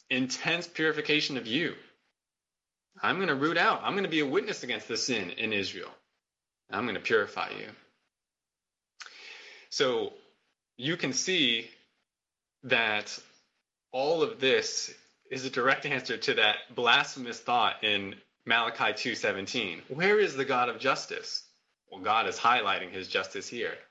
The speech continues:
"I am coming, and I am coming in justice. I'm sending my messenger beforehand, and when I come, it won't be to hand out blessings to every son of Jacob.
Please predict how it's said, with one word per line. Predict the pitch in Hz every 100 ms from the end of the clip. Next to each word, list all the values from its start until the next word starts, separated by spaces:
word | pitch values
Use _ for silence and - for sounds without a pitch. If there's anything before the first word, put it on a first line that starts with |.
| _ _
"I | 123 160
am | 147 147 151
coming, | 127 143 117 - - _ _ _ _
and | -
I | 117
am | 143
coming | 127 - 160 123 104 104 -
in | 151 180 135
justice. | 139 - - - - - - _ _ _ _ _ _ _ _ _ _ _ _ -
I'm | 151 -
sending | - 139 160
my | 165
messenger | 160 165 175
beforehand, | 175 190 170 131 123 107 107 - - - -
and | 90
when | 117
I | 165
come, | - 208 151 107
it | 98
won't | 90 110 190
be | 208
to | 185
hand | 170 175
out | 175 160
blessings | 143 175 202 117 104
to | 107
every | 117 120
son | - 127
of | 110
Jacob. | 113 156 -